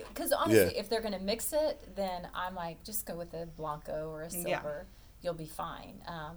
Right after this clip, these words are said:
Speaker 1: if some people are gonna mix it and some people are gonna drink it, then I'm like, "Then go on
Speaker 3: Mm-hmm.
Speaker 1: to a Reposado like this."
Speaker 3: Exactly.
Speaker 1: Um, 'cause you can do either. The price point is good.
Speaker 3: Right. So, yeah, this,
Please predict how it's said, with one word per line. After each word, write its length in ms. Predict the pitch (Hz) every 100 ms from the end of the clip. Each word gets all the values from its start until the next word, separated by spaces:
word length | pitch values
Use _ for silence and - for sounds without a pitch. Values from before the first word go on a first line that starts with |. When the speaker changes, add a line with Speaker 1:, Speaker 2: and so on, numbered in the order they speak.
| - 170
Speaker 1:
if 120 | 165
some 220 | - 202
people 240 | 214 214 190
are 40 |
gonna 160 | 185 175
mix 220 | 196 -
it 140 | 269 -
and 80 | 196
some 220 | 180 170
people 260 | 190 170
are 40 | 160
gonna 180 | 160 160
drink 320 | 233 254 285
it, 280 | 269 - 202
then 100 | 190
I'm 300 | 180 175 170 - 185
like, 240 | 180 170 -
"Then 220 | 175 175 190
go 140 | 196 190
on 160 | 233
Speaker 3:
Mm-hmm. 100 | -
Speaker 1:
to 60 | 190
a 40 |
Reposado 640 | 170 170 202 190 165 160 151
like 260 | 156 -
this." 420 | - - - - -
Speaker 3:
Exactly. 500 | 185 180 165 175 170
Speaker 1:
Um, 240 | 185 165 165
'cause 200 | 214 196
you 60 |
can 120 | 190
do 180 | 170 165 -
either. 440 | 170 156 165 190 -
The 60 | 170
price 300 | - 160 -
point 220 | 175 160
is 120 | 156
good. 360 | - 139 165 - -
Speaker 3:
Right. 380 | - 180 165 - - - - - - - - - -
So, 140 | - 196
yeah, 220 | 170 156 190
this, 260 | 185 185